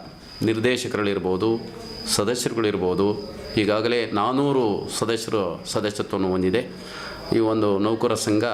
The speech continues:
ಭಾಳ ಚೆನ್ನಾಗಿ ನಡ್ಕೊಂಡು ಬಂದಿದೆ. ಈಗಾಗಲೇ ಸಂಘ ರಿಜಿಸ್ಟ್ರೇಷನ್ ಹೊಂದಿದ್ದು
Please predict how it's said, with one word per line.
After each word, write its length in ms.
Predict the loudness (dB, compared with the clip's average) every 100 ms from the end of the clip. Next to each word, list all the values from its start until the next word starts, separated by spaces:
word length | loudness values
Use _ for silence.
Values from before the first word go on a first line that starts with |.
| -4 -12 -18 -16 -16 -10 0
ಭಾಳ 160 | 2 2
ಚೆನ್ನಾಗಿ 420 | 0 0 0 0
ನಡ್ಕೊಂಡು 380 | 0 0 0 0
ಬಂದಿದೆ. 460 | 0 0 0 -4 -14 -16 -16 0 2
ಈಗಾಗಲೇ 640 | 4 2 2 0 -2 -6 -16 -18 -16 -4
ಸಂಘ 280 | -2 2 2
ರಿಜಿಸ್ಟ್ರೇಷನ್ 680 | 2 0 0 0 0 0 0
ಹೊಂದಿದ್ದು 520 | 2 0 0 0